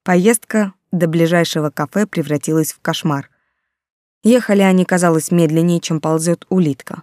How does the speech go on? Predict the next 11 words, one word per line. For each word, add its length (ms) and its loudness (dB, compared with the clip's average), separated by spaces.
Разговор 580 -2
не 160 0
клеился. 640 -4
Олег 280 2
Дмитриевич 420 -4
нервничал, 640 -2
но 240 0
пытался 420 -4
делать 300 -2
беззаботное 580 -2
лицо. 380 -6